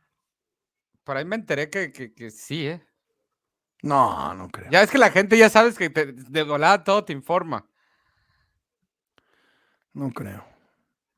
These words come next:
Speaker 1: Y,
Speaker 2: Mi
Speaker 1: y
Speaker 2: querido Ernesto, ¿cómo estás, figura? Buenas noches. Mi querido Ernesto, me, me están informando en ese momento que me pendejeaste veinte veces.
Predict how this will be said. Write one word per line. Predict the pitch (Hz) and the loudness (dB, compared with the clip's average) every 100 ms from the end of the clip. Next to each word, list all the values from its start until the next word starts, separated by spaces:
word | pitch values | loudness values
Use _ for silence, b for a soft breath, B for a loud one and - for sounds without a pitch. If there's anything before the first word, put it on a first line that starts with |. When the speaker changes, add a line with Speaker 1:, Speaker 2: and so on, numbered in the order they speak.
| _ _ _ _ _ - - | _ _ _ _ _ -12 -2
Speaker 1:
Y, | 147 139 123 | 0 2 6
Speaker 2:
Mi | 214 | 8
Speaker 1:
y | 226 | 8
Speaker 2:
querido | 233 226 269 311 | 10 8 10 4
Ernesto, | 247 214 254 - 262 247 - _ _ | 6 6 6 4 4 4 2 _ _
¿cómo | - 247 | 0 2
estás, | 214 208 208 - | 4 4 2 2
figura? | 208 208 196 | 4 6 6
Buenas | 208 202 | 4 2
noches. | 196 - 190 - _ _ _ _ _ _ | 0 -2 -8 -8 _ _ _ _ _ _
Mi | 123 127 | -10 -6
querido | 139 180 | -2 -2
Ernesto, | 170 175 - 175 _ | -2 -6 -6 -10 _
me, | 143 147 151 151 - _ - | -10 -6 -6 -6 -12 _ -8
me | 156 151 151 147 | -4 -2 0 -2
están | 135 - 233 277 | -2 0 4 6
informando | 254 - 156 143 180 233 233 | 4 4 0 2 0 0 0
en | 185 | 0
ese | 196 226 | -2 0
momento | 190 175 180 220 220 _ _ _ _ _ _ | 0 0 -2 -6 -6 _ _ _ _ _ _
que | 160 | 0
me | 160 135 | 0 0
pendejeaste | - 131 127 110 - 185 196 - 190 185 - _ _ _ _ _ _ _ - | -4 -4 -4 -4 0 0 0 -6 -8 -8 -16 _ _ _ _ _ _ _ 2
veinte | 151 160 156 131 | 4 4 2 -4
veces. | - - - - | -12 -20 -20 -20